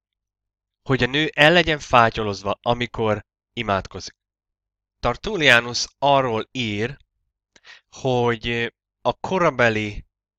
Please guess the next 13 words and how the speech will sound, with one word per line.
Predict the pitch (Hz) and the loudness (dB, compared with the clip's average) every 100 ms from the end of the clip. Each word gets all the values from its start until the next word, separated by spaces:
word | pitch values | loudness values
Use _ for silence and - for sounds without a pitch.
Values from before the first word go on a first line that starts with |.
| _ _ _ _ _ _ _ _ _ _ | _ _ _ _ _ _ _ _ _ _
fej-, | - - 147 131 123 - _ | -20 -2 0 2 -2 -10 _
fejfedő, | - 143 135 120 - - 123 113 110 | -4 0 2 0 -4 -8 -6 -4 -4
illetve | 107 117 110 - 110 | -4 -4 -4 -4 -4
a | 104 | -4
fejviselete | - 135 127 110 - 107 101 - 110 98 | -2 -2 -2 -4 -6 -4 -4 -2 -4 -2
a | 98 | -4
nőknek | 104 120 120 - 113 107 - - _ | -8 -10 -10 -6 -2 -2 -6 -20 _
nem | - 143 139 | -10 -6 -6
volt | 120 110 104 - _ _ _ _ _ _ _ _ _ _ _ | -4 -4 -4 -6 _ _ _ _ _ _ _ _ _ _ _
elégséges. | 139 131 117 - - 104 92 90 - | -2 0 0 -2 -4 -4 -8 -10 -10
Olyan | 123 143 | -4 0
értelemben, | 135 131 127 117 110 110 | 0 2 4 2 0 -2
hogy | 107 104 101 98 | -2 -4 -4 -6